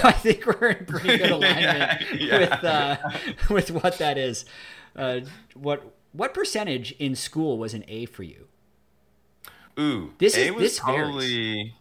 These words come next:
Speaker 2: yeah, it is, it does. I would probably say it was, like, ninety and above.
Speaker 1: Yeah, mine was so low when I ask around. You needed eighty-six percent
Speaker 2: Yeah.
Speaker 1: for an A.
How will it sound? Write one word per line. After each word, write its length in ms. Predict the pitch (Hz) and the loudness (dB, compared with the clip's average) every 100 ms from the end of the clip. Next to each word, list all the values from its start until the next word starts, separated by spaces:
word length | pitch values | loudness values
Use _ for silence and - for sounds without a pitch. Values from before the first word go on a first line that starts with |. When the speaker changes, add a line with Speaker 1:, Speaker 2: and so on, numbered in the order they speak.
| _ _ _ | _ _ _
Speaker 2:
yeah, 180 | 110 120 | 0 2
it 80 | 113 | 2
is, 180 | 127 127 | -2 -4
it 120 | 107 98 | -8 -4
does. 320 | 92 82 - | -2 -4 -4
I 80 | 107 | -4
would 100 | 117 | -2
probably 220 | 175 175 | -2 -2
say 160 | - 120 | -2 -4
it 20 | |
was, 140 | 110 | -4
like, 120 | 98 92 | -4 -4
ninety 460 | 85 90 90 85 | -6 -6 -8 -8
and 80 | 78 | -10
above. 320 | 73 71 67 - | -10 -10 -12 -6
Speaker 1:
Yeah, 180 | 214 151 | -6 -4
mine 320 | 151 226 311 | -4 -4 -4
was 140 | 277 | -4
so 240 | - - 175 | -4 -2 -2
low 380 | 170 117 151 131 | -2 -4 -2 -4
when 180 | 90 107 | -4 -10
I 120 | 107 | -10
ask 340 | 101 135 - | -8 -10 -10
around. 320 | 107 120 76 - | -12 -12 -14 -10
You 120 | 143 | -6
needed 200 | 214 220 - | -6 -6 -8
eighty-six 540 | 165 196 - 170 - | -6 -4 -2 -2 -4
percent 420 | - 135 147 131 | -10 -8 -8 -8
Speaker 2:
Yeah. 60 | - | -12
Speaker 1:
for 100 | 113 | -14
an 80 | 78 | -14
A. 220 | 101 | -16